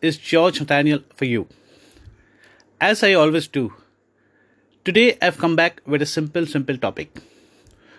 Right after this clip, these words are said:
Well, what is the topic for today?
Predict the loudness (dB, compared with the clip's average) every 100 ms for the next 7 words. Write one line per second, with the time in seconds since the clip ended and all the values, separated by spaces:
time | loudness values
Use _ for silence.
0 | _ -4 0 2 0 _ _ _ -4 2
1 | 2 0 _ -4 -4 -2 -2 0 -2 -4
2 | -8 -4 -2 -4